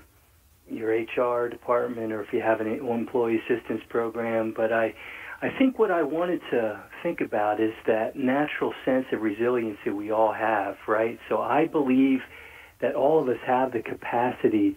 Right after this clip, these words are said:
to adapt to tough situations. And, and I've seen it over the years. I've seen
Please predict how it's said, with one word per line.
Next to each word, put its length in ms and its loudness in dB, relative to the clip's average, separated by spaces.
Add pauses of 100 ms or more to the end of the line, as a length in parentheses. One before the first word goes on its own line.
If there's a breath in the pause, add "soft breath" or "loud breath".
to 280 4
adapt 680 2
to 80 2
tough 320 2 (140)
situations. 800 2
And, 240 0 (400 loud breath)
and 140 2
I've 260 4 (160)
seen 200 6
it 100 4
over 240 0
the 100 -6
years. 440 2 (120)
I've 240 -2 (160)
seen 380 0